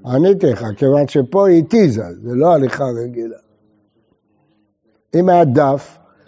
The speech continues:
והייתה הולכת, אומר הראש, היא באמת תהיה פטורה. אי תווה, דרסה על הכלי ושברתו, ונבל השבר על כלי אחר ושברו,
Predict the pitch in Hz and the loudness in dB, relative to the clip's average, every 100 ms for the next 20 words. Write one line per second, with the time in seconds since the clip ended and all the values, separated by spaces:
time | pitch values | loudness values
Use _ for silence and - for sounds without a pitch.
0 | _ _ 131 135 135 165 151 131 127 147 | _ _ 0 0 2 2 2 2 0 0
1 | 143 147 147 139 135 156 160 143 151 165 | -2 0 0 0 0 -2 -2 -2 0 -2
2 | 160 156 156 - 160 147 131 - _ _ | 0 -2 -2 -4 -6 -2 -4 -6 _ _
3 | _ _ _ _ _ _ _ 220 _ _ | _ _ _ _ _ _ _ _ _ _
4 | 254 _ _ _ _ - - _ _ _ | _ _ _ _ _ -20 -20 _ _ _
5 | _ _ _ _ _ - _ _ _ _ | _ _ _ _ _ -20 _ _ _ _
6 | _ _ _ _ _ _ _ 190 214 165 | _ _ _ _ _ _ _ 2 2 2
7 | 139 110 104 - _ _ - 139 139 - | 0 -2 -8 -18 _ _ -4 -2 -2 0
8 | 226 190 151 143 156 156 151 135 156 151 | 2 2 0 0 2 2 2 2 0 2
9 | 180 170 127 110 _ _ _ 151 170 196 | 0 -2 -6 -10 _ _ _ 0 2 2
10 | 214 214 156 - 165 147 151 151 156 156 | 2 2 0 0 0 2 0 0 0 0
11 | 151 135 160 151 151 139 160 151 156 202 | 2 0 0 2 2 0 0 2 2 4
12 | 196 156 151 | 2 2 -2